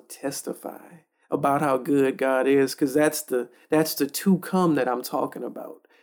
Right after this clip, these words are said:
No matter what's gonna happen, God has already worked it out because he's already went ahead of you to prepare the way.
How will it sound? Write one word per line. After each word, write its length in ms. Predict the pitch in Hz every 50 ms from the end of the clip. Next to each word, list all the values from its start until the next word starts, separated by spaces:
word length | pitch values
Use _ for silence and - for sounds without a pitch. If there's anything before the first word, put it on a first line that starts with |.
| _ -
No 100 | - 151
matter 320 | 147 151 160 160 160 156 143
what's 300 | 135 151 170 170 170 -
gonna 240 | - 165 151 151 156
happen, 420 | 160 165 160 156 - 139 131 127
God 300 | 135 143 143 143 147 139
has 120 | 139 131
already 360 | 143 135 135 135 135 135 135 135
worked 400 | 127 120 127 147 147 143 - -
it 100 | 151 -
out 280 | - 143 127 - - _ _ _ _ _ _ -
because 300 | 165 156 156 - 160 147
he's 180 | 156 156 143 156
already 380 | 156 151 147 143 151 143 139
went 200 | 139 143 139 131
ahead 360 | 127 - - - - 190 185
of 140 | 165 156 143
you 100 | 147 143
to 160 | 139 - 135
prepare 540 | - - 135 - - - - - 143 131 -
the 140 | - - 113
way. 380 | - - 139 139 - - 165